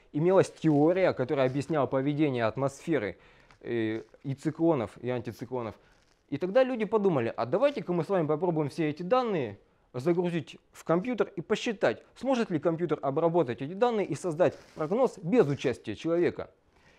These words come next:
И только в сорок шестом году появилась реальная физическая возможность создать первый компьютерный прогноз. Удалось это сделать в С Ш А на первом цифровом компьютере ениак.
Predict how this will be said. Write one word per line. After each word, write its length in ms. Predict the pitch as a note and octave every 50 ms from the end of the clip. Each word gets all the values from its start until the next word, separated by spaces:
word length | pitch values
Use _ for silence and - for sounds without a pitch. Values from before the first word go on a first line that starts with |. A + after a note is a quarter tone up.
| _ _ _ - _ _ _ -
И 80 | G#3 G#3
только 320 | - B3+ B3 A3 - G3+
в 40 | -
сорок 260 | - A3 A3 G#3 -
шестом 360 | - F#3 E3+ - A3 G#3 F#3+
году 220 | F3+ G3 F#3+ G3+ F#3
появилась 420 | - D3+ C#3 D3 C#3+ B2+ A2+ -
реальная 380 | C#3+ D3+ F3+ G3+ G3+ G3 E3 C3+
физическая 640 | - E3 D3 B2+ D3+ F3 D#3+ D#3 - - E3 C3+
возможность 460 | B2 A2+ A#2+ D#3 E3 D#3 C#3 A#2 -
создать 300 | - B2+ B2 C#3 B2+ - _ _ -
первый 320 | - F3 G3 F#3+ G3 F3 E3
компьютерный 640 | - D#3+ C3+ - - C#3+ E3+ E3 F3 D#3 D#3 C#3+
прогноз. 500 | - D#3+ D#3+ D3+ E3 D3 A#2+ G#2 - - _ _ _ _ _ _ - -
Удалось 320 | D3+ F#3+ B3 C4 B3 -
это 140 | F#3+ F#3 D#3+
сделать 260 | C#3 E3 F3 D#3 -
в 40 | -
С 120 | - E3+ D3
Ш 260 | - F3 F3 F#3 F#3+
А 40 | F3
на 120 | D3 B2+
первом 300 | A#2 E3 D#3+ C#3 B2+ A2+
цифровом 440 | - C3+ - D3 D3 C#3+ C#3+ C3 A#2+
компьютере 520 | C3+ A#2 A2+ - F#3+ E3+ E3+ E3 D#3 - -
ениак. 480 | E3 D#3+ C#3+ A#2+ G2+ F2+ E2 - -